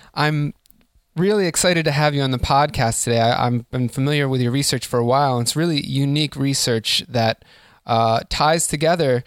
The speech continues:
these two spaces, um, not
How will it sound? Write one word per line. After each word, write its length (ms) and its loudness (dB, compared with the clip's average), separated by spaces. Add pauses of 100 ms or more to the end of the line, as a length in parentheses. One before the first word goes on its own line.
(340)
these 240 0
two 160 0
spaces, 720 0
um, 400 0 (360)
not 320 -2